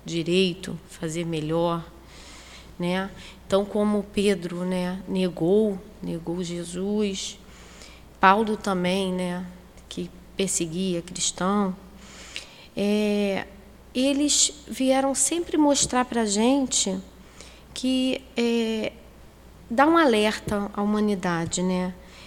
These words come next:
Eles procuraram, até no erro deles, tentar esclarecer, auxiliar a gente. Começando o pensamento sobre esse exemplo,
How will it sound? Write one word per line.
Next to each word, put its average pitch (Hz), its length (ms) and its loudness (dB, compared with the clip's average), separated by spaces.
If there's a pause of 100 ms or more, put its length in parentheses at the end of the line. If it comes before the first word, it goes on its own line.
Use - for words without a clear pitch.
(160)
Eles 196 260 2
procuraram, 240 680 4
até 233 300 6
no 302 160 8
erro 262 240 6
deles, 233 580 4
tentar 247 440 2
esclarecer, 247 760 4
auxiliar 226 840 2
a 185 80 -6
gente. 175 520 -6 (1700)
Começando 254 500 4
o 277 40 -2
pensamento 190 880 0
sobre 175 500 -4
esse 175 220 0
exemplo, 175 720 -2